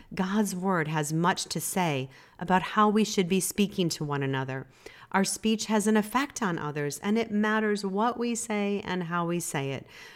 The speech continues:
So we begin this next section here of the Sermon on the Mount dealing with the issue of lying. Ever since the fall of man, ever since the fall, I should say, man has been prone to lying. So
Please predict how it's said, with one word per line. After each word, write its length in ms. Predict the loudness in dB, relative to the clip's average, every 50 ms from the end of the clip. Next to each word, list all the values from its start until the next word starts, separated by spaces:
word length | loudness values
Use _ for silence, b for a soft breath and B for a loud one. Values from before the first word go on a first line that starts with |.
| B B
So 180 | -2 0 2
we 160 | 2 4 2 4
begin 680 | 2 2 0 0 0 0 2 2 4 2 2 0 -2 -6 -8
this 320 | -4 -2 -2 -2 0 -2 0
next 300 | 0 0 0 -2 -4 -6
section 520 | -2 0 0 0 -2 -4 -4 -2 -2 -2
here 240 | -2 -2 -2 -2 -2
of 120 | -2 -2
the 80 | -4 -6
Sermon 460 | -4 -2 0 0 0 0 0 -2 -2
on 180 | -2 -2 -2 0
the 60 | 0
Mount 400 | 0 0 0 -2 -4 -6 -8 -6
dealing 400 | -4 -2 -2 0 0 -2 -2 -2
with 180 | -4 -4 -4
the 200 | -4 -6 -6 -6
issue 400 | -6 -6 -4 -4 -4 -4 -4 -4 -6 B B B B B
of 220 | -8 -8 -6 -4 -2
lying. 500 | 0 0 0 0 -2 -4 -6 -8 -10 -12 B B B B B B B B B _
Ever 220 | 2 4 4 4 2
since 300 | 2 2 2 0 0 -2
the 80 | -4
fall 260 | 0 2 4 4 4
of 120 | 2 0 -2
man, 380 | -2 -2 -2 -2 -4 -6 -8 -10 B B B B B B -6
ever 160 | -2 -2 0
since 240 | 0 0 -2 -2 -2
the 100 | -4 0
fall, 220 | 2 4 4 4
I 80 | 4 2
should 180 | -2 -4 -4
say, 160 | -2 -2 -2
man 320 | 0 2 2 4 4 2 2
has 140 | 0 -2 -2
been 180 | -2 -2 -2 -2
prone 300 | -2 -2 -2 -2 -2 -2
to 120 | -4 -4
lying. 540 | -4 -2 -2 -2 -2 -4 -4 -6 -8 -10 -12 B B B B B B B B
So 440 | -8 -4 -2 0 0 0 0 -2